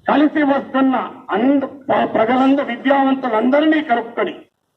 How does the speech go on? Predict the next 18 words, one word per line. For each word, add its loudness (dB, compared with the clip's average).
ఇక్కడ 0
కార్యకర్తలుగా, 0
సైనికులుగా, 0
నాయకులుగా 0
ఉన్న 2
అనేక -2
సంఘాల 0
సహకారంతో 0
ఈ -2
ఎన్నికల 0
సమరంలో -2
ప్రధాన 2
రాజకీయ -2
పార్టీలన్నింటినీ 0
ఓడించి -2
వారికి -2
ఉన్న 4
సర్వ -2